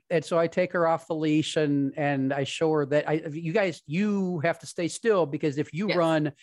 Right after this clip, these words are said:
Speaker 1: she will think you are a rabbit,
Speaker 2: Yes.
Speaker 1: and she, she won't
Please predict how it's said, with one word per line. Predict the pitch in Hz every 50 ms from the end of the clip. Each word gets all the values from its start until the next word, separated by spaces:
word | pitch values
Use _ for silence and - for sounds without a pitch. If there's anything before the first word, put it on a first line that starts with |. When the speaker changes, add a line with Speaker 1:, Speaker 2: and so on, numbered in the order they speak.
| - - - _ -
Speaker 1:
she | - - 196
will | 175 180
think | 170 190 180 151 127
you | 143 165 190 196
are | 180 170 160 156
a | 151
rabbit, | 147 160 175 170 156 135 139 135 135 - _ - 165 151 151 151
Speaker 2:
Yes. | 151 233 247 226 143 143 143
Speaker 1:
and | 143 - 147
she, | - 190 202 - -
she | - 226
won't | 226 233 226 196 -